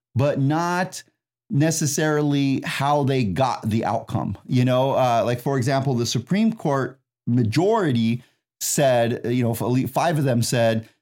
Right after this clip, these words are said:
this was fair, that they weren't coercing students, that, you know, he was on school property, but it didn't, you know, violate the Constitution, right? So therefore, he shouldn't have been fired.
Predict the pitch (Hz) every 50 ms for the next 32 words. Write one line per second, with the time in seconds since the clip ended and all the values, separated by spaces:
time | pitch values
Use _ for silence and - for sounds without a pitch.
0 | _ _ - 117 139 135 135 - 139 131 123 120 117 104 92 95 - - - -
1 | 147 143 143 143 139 135 135 139 139 120 120 110 101 107 120 120 120 120 131 135
2 | 123 - - 123 120 123 131 135 131 - 147 131 131 135 - - 135 131 131 127
3 | 127 127 120 - - 117 107 107 107 104 - - 120 120 113 107 107 107 113 110
4 | 110 110 120 120 127 123 - - 135 123 110 - 135 123 120 117 - 131 120 117
5 | 120 117 107 98 107 104 104 101 101 104 120 117 117 113 113 113 - - _ _
6 | _ _ _ - 127 123 117 113 104 98 92 120 117 120 117 117 117 113 107 110
7 | 107 - 127 117 113 113 - 101 - - 131 120 107 - 123 113 110 110 110 -
8 | - - - - _ - - 113 110 117 117 110 - - - - - - 143 123
9 | 113 107 117 127 131 131 131 - 135 123 120 117 113 117 113 113 - _ _ _
10 | - 135 127 - 160 147 135 131 113 120 113 107 - 127 117 107 85 80 - -